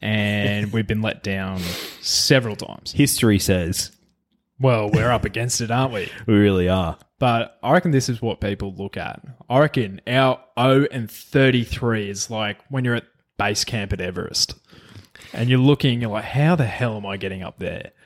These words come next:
Speaker 2: You're just looking at the sheer, uh, absolute domination of the cliff face hanging over you, and you just don't know what to do.
Speaker 1: But
Speaker 2: But sometimes you just need to pull through with the goods.
Speaker 1: Hundred percent.
Speaker 2: And two of our favourites, Very Elegant and Probabeel,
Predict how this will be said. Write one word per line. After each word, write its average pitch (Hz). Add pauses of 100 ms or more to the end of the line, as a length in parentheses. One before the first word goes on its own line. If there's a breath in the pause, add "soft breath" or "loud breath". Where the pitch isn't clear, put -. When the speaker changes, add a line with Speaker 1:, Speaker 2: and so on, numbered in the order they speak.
(500 loud breath)
Speaker 2:
You're 107
just -
looking 117
at 98
the -
sheer, 101 (880 soft breath)
uh, 90
absolute 95
domination 92
of 92
the 98
cliff 107
face -
hanging 104
over 92
you, 80 (540 soft breath)
and 87
you 95
just 85
don't 101
know 95
what 92
to -
do. 95 (300)
Speaker 1:
But 143
Speaker 2:
But -
sometimes 95
you 87
just 82
need 90
to 78
pull 90
through 90
with 85
the 92
goods. 78
Speaker 1:
Hundred -
percent. 247
Speaker 2:
And 90
two 135
of 135
our 123
favourites, 98
Very 107
Elegant 107
and 90
Probabeel, 98